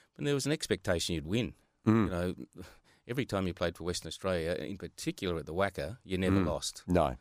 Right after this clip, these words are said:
Speaker 1: Um, so, you know, I think I played in six or seven Sheffield Shield victories, and,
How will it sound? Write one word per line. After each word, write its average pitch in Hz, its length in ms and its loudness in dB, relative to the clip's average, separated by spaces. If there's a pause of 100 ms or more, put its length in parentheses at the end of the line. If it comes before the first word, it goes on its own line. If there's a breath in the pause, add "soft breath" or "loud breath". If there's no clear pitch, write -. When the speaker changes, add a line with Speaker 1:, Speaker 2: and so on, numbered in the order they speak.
(500 soft breath)
Speaker 1:
Um, 87 400 -6
so, 101 200 0
you 110 160 0
know, 113 140 2
I 117 40 0
think 104 200 -2
I 90 60 2
played 85 300 0
in 80 80 -6
six - 260 -6
or 82 40 -10
seven 85 300 -4
Sheffield 82 360 -8
Shield 82 220 -6
victories, 82 500 -6
and, 87 280 -10